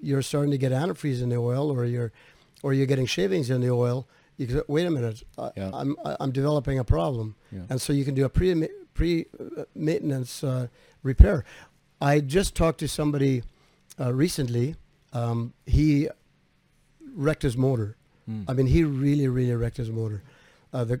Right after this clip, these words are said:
Speaker 1: he wrecked the crankshaft, everything, which normally nor-, doesn't happen.
Speaker 2: Yeah.
Speaker 1: But for two weeks, he told the mechanic, "There's an issue. I'm losing antifreeze, and I don't know where it's going." And, and then he,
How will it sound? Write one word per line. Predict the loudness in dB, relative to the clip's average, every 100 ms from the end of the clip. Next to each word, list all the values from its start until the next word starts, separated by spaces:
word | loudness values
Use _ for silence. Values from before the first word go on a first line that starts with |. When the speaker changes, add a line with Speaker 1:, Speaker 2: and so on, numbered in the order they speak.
| -4
Speaker 1:
he | -2 0
wrecked | 2 0 -4
the |
crankshaft, | -2 -2 0 -2 -4 -4
everything, | -4 -2 -2 -2
which | -4 -2
normally | 0 0 2
nor-, | 0 0 -2
doesn't | -2 0 -2
happen. | 0 -2 -2 -6 -10
Speaker 2:
Yeah. | -14 -14 -20 _ _
Speaker 1:
But | 0 0 0 -6
for | -4
two | -2 -2 2
weeks, | 2 2 -2 -16 -4
he | -2
told | 2 2 2
the | 0
mechanic, | -2 -2 0 -2 -6 -6
"There's | -2 -2
an | 0
issue. | 0 -2 -4 -4 -4 -10 _ _ -6
I'm | -2
losing | 0 0 0
antifreeze, | 0 -2 -2 -2 -2 -6 -6
and | -4
I | -2
don't | 0
know | 0
where | 0 -2
it's | -4
going." | -4 -2 -2 -8 _ _ _ _ _ _ _ -4
And, | 0 0 0 -2 -10 _ _ _ _ -6
and | 0
then | 2 4
he, | 4 4 2